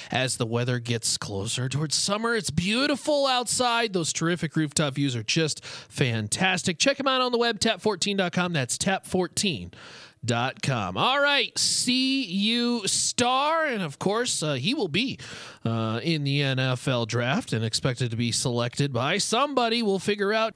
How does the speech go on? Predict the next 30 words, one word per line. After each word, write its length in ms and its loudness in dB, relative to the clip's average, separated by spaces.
Speaking 340 -2
with 320 -2
Phillip 380 0
Lindsay, 680 0
of 120 -2
course, 260 0
former 540 0
C 240 -2
U 300 0
buff 400 -2
and 120 -2
now 300 0
N 160 -2
F 220 -2
L 200 0
hopeful. 920 0
Of 140 -4
course, 440 2
uh, 400 2
draft 340 -2
coming 260 0
up. 260 0
Uh, 320 0
Phillip, 400 0
uh, 100 -2
how 280 -2
excited 420 0
are 100 2
you, 140 0
man? 180 2